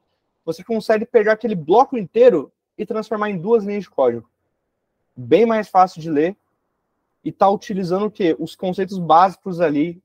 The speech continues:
de encapsulamento e outros recursos de O O pra facilitar a sua vida. Ainda dentro disso,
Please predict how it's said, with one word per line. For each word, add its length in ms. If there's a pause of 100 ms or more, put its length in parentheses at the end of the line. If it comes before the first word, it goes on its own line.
(160)
de 160
encapsulamento 880
e 20
outros 280
recursos 420
de 100
O 60
O 160
pra 160
facilitar 480
a 40
sua 180
vida. 260 (800)
Ainda 320
dentro 280
disso, 360